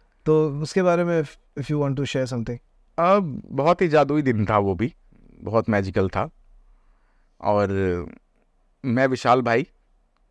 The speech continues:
Speaker 2: और एक दो और दोस्त हम लोग गए थे।
Speaker 1: हम्म।
Speaker 2: मीरा रोड में उनका आगमन हुआ था
Speaker 1: हम्म।
Speaker 2: और मनोज तिवारी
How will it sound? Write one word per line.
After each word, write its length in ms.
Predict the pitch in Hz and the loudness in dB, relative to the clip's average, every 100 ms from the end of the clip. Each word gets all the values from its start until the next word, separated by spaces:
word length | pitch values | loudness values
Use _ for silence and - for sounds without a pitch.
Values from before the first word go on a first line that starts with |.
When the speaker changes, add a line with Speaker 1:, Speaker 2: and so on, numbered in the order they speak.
| _ _ | _ _
Speaker 2:
और 340 | - 101 98 - _ - | 2 2 0 -6 _ -6
एक 120 | 127 | -4
दो 180 | 113 117 | 0 2
और 120 | 117 | 2
दोस्त 300 | 110 113 - _ _ - | 2 -4 -4 _ _ -6
हम 120 | 101 | -4
लोग 140 | 123 - - _ - - _ _ _ _ - _ - - _ - | -4 -8 -20 _ -20 -20 _ _ _ _ -20 _ -20 -20 _ -2
गए 200 | 107 107 | 2 2
थे। 140 | - | 0
Speaker 1:
हम्म। 580 | 85 - _ _ _ 123 113 _ _ _ | -8 -10 _ _ _ -20 _ _ _ _
Speaker 2:
मीरा 160 | 117 120 | 0 2
रोड 180 | 120 113 | 2 0
में 320 | 117 113 - - _ 123 | 0 -2 -4 -14 _ -4
उनका 260 | 117 113 | 0 2
आगमन 240 | 110 113 113 | 2 2 0
हुआ 160 | 107 | 0
था 160 | 98 113 _ _ | -2 -8 _ _
Speaker 1:
हम्म। 140 | 120 - _ _ _ _ | -16 -16 _ _ _ _
Speaker 2:
और 300 | - 95 101 | -2 -2 -2
मनोज 360 | 95 107 117 123 | -2 -2 0 -2
तिवारी 440 | - 113 110 113 | -2 0 2 0